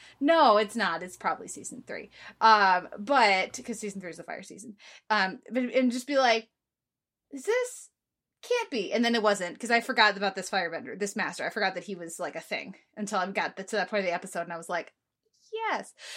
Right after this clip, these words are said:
Um, but it, it really shows just par-, a big part of why Zuko is the way he is and is so form-, formidable is because he's got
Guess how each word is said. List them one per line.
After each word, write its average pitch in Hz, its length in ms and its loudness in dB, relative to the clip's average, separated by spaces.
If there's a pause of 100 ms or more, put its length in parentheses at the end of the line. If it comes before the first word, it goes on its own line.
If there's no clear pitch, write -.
(180)
Um, 233 320 2
but 262 240 4
it, 233 260 -2
it 247 180 0
really 262 300 0
shows 214 520 0
just - 400 -10 (1000)
par-, - 200 -6
a 233 60 -2
big 220 160 2
part 220 160 2
of 180 80 -8
why 180 200 0
Zuko 180 320 -8
is 165 60 -12
the 175 80 -10
way 170 200 -8
he 180 260 -14
is 180 540 0
and 185 140 -8
is 175 100 -10
so 180 120 -6
form-, 214 400 -2
formidable 185 520 -2
is 170 120 -8
because 190 380 -8
he's 180 180 -14
got - 280 -6